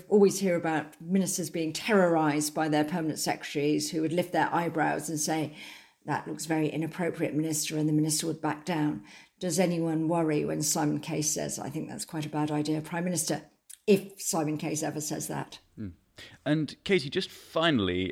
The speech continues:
Speaker 2: Labour's accusation against Sunak is that Zahawi's situation has not been dealt with decisively. Do you think, though, that is that a fair accusation,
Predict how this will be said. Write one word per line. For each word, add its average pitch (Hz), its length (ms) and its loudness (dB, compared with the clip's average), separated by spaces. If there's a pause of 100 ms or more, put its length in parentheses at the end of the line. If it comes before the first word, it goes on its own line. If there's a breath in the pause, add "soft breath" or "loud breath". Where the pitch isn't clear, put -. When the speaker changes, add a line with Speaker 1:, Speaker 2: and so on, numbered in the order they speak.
(120)
Speaker 2:
Labour's 139 500 4
accusation 113 640 2
against 95 420 -2
Sunak 135 400 4
is 113 140 -4
that 107 340 0
Zahawi's 123 720 4
situation 110 580 0
has 98 120 -2
not 120 240 -2
been 95 220 -4 (220 loud breath)
dealt 101 220 4
with 90 200 -6 (180)
decisively. 95 760 -4 (640 loud breath)
Do 175 140 -2
you 175 140 0
think, 160 320 0
though, 147 160 6
that 135 160 2 (280)
is 127 140 -2
that 151 140 6
a 139 40 2
fair 165 400 4
accusation, 170 720 -2